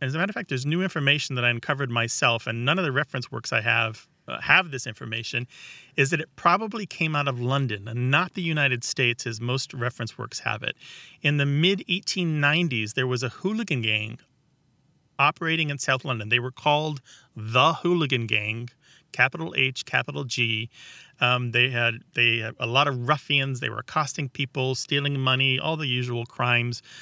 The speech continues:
And there were other gangs operating at the same time, the Wyatt Gang, the Girdle Gang, G I R D L E. But the Hooligan Gang caught on, and they had some success and kept being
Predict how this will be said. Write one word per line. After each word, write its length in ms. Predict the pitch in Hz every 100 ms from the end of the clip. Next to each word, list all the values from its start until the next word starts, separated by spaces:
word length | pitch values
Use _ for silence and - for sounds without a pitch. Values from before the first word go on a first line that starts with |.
| -
And 100 | -
there 80 | 139
were 160 | 165 175
other 160 | 160
gangs 400 | 165 165 156 160
operating 380 | 147 143 147 143
at 80 | 139
the 60 | 135
same 220 | 151 139
time, 500 | - 135 135 135 127
the 100 | 110
Wyatt 420 | 113 135 139 -
Gang, 320 | 139 131 131
the 80 | 117
Girdle 400 | 107 139 131 131
Gang, 540 | 127 131 127 127 131 - _ - _ _ _
G 200 | - 120
I 120 | 123
R 260 | 123 117 120
D 220 | 113 120
L 200 | 120 117
E. 320 | 113 110 110 - - -
But 140 | 135
the 80 | 139
Hooligan 460 | - 202 202 185
Gang 400 | 131 123 120 120 - -
caught 380 | - 147 143 - -
on, 600 | 131 123 110 107 147 160 -
and 80 |
they 60 | 123
had 240 | 117 131
some 160 | 131 135
success 880 | - 135 - - - 139 143 - -
and 180 | 147 120 - _ _
kept 320 | - 151 -
being 320 | 139 127 120